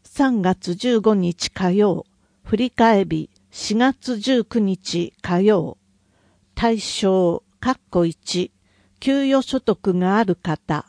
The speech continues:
給与所得者の大部分の方は、年末調整で所得税と復興特別所得税が精算されるので、申告は不要です。ただし、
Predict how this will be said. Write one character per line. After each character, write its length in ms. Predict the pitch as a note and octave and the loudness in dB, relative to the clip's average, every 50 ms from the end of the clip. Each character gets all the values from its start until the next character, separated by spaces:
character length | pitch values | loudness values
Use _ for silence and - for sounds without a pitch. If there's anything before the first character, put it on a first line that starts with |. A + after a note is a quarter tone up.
| _ _ _ _ _ _ _ _ _ _ _ _ _ _ _ _ _ _ _ _ _ _ _ _ _ _ | _ _ _ _ _ _ _ _ _ _ _ _ _ _ _ _ _ _ _ _ _ _ _ _ _ _
給 300 | - - - B3+ C4+ C#4 | -10 -6 -4 -2 -2 0
与 200 | B3+ B3+ B3+ - | 0 0 0 -2
所 120 | - C#4 B3+ | -4 -6 -2
得 200 | - C4+ B3+ - | -2 -2 -2 -4
者 200 | - - G#3+ F#3 | -4 -4 -2 0
の 160 | F3 F3+ F3+ | 0 0 0
大 260 | E3+ G#3+ A#3 C4+ F3 | 0 0 0 0 0
部 140 | A#3 C4 B3+ | -2 -2 0
分 260 | A3 A3+ G#3 F#3+ F#3 | 2 2 2 2 0
の 80 | F3+ F3+ | -4 -4
方 340 | - F#3+ F3+ - - F#3 F3 | -4 -6 -6 -4 -4 -4 -2
は、 220 | E3 D#3+ E3 - - _ _ _ _ _ | -2 -4 -6 -8 -12 _ _ _ _ _
年 260 | F#3+ G#3 A#3 B3+ B3 B3+ | 0 2 2 2 2 2
末 320 | B3 B3+ - - - - | 0 0 -2 -4 -10 -12
調 240 | - - C4 A#3+ A3+ | -6 -4 -4 -4 -4
整 300 | - - - E3+ E3 D#3+ | -6 -4 -2 -2 -2 -2
で 240 | D#3 E3+ E3 - - | -2 -4 -4 -4 -6
所 220 | - - - - F3+ | -8 -6 -6 -6 -4
得 320 | - C4+ C4 - - C4 | -2 -4 -4 -2 -4 -4
税 240 | A#3+ - G3+ F#3 F3 | -2 0 0 0 0
と 160 | - - F3+ | -2 -4 -6
復 200 | F3 - - - - _ _ | -6 -8 -12 -18 -20 _ _
興 220 | - C4 C4 C4+ | -2 0 0 0
特 260 | - B3+ A#3+ - B3+ | -2 -4 -6 -6 -4
別 280 | A3 B3 B3 - - A#3+ | -4 -4 -4 -4 -8 -8
所 180 | - - B3+ | -4 -4 -4
得 280 | - - B3 - - B3+ | -2 -4 -6 -4 -6 -4
税 220 | A3 - G3 F3+ | -2 -2 0 0
が 180 | F3 F3 F#3 G3 - | 0 -2 -4 -4 -4
精 180 | - A#3+ A#3 | -4 -4 -4
算 300 | A#3 - - A#3+ A3+ A3+ | -4 -4 -2 -2 -2 -2
さ 180 | A3+ - A#3 G#3+ | -2 -2 -2 0
れ 160 | G3+ A3 G#3+ | 0 0 0
る 80 | G#3+ G#3 | 0 0
の 160 | F#3+ F3 E3+ | -2 -2 -2
で、 260 | E3 E3 E3 E3 - - | -4 -4 -4 -4 -6 -8
申 340 | - - - - B3+ B3 B3 | -10 -12 -8 -6 -4 -4 -4
告 300 | - - A#3+ - - A#3 | -4 -4 -4 -4 -2 -2
は 160 | A3+ G#3+ A3 | 0 0 -2
不 180 | G#3 - G3+ F#3 | -2 -2 -2 0
要 260 | F#3+ F#3+ F#3+ F#3+ F#3 | 2 2 2 0 0
で 200 | F3 F3+ F3 F#3 | 0 -2 -2 -2
す。 420 | - _ - - - - _ _ _ _ _ _ _ _ _ _ _ _ _ _ _ _ | -4 _ -18 -20 -20 -20 _ _ _ _ _ _ _ _ _ _ _ _ _ _ _ _
た 100 | - B3 | 0 0
だ 200 | G#3 G#3 F#3+ G#3 | 2 2 0 0
し、 380 | - - - - D#3+ E3+ - | -2 -6 -8 -6 -6 -6 -6